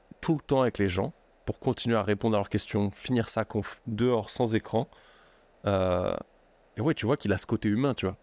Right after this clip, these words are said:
Alors qu'aujourd'hui, c'est un mec de l'ombre. Euh, je doute vraiment pas, en tout cas, de... du fait que tu dises, « Bah, allez voir », tu vois.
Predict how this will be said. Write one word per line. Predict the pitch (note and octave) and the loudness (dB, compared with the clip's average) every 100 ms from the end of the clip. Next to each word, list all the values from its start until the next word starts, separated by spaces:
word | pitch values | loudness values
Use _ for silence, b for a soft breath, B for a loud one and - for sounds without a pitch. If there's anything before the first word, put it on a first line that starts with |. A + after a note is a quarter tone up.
| _ _ | _ _
Alors | - A#2+ | 0 0
qu'aujourd'hui, | - G#2 F#2+ A#2+ | 0 0 0 -2
c'est | - | -2
un | F#2 | 0
mec | A2+ | 0
de | G2+ | 0
l'ombre. | F#2+ B2 D#3 b b b b _ | 0 0 -4 b b b b _
Euh, | - F#2+ F#2 | -2 0 0
je | G2 - | -4 -2
doute | G#2 | -2
vraiment | F#2 F#2+ A#2 C3 C3+ | -2 -4 -2 0 0
pas, | B2 C3 | -2 0
en | A#2+ | 0
tout | - | 0
cas, | A#2 | -2
de... | G#2 F#2+ F#2 F#2 G2 G2+ | 0 0 0 0 -4 -6
du | G#2 | -8
fait | F2+ A#2+ - _ _ _ - | -4 -4 -4 _ _ _ -10
que | |
tu | F2 - | -8 -2
dises, « | F#2+ A2 G2 | -2 0 0
Bah, | E2+ | 0
allez | F2+ F#2 | 2 2
voir », | F#2 G#2+ G2+ | 2 0 0
tu | - | 0
vois. | F#2+ | -2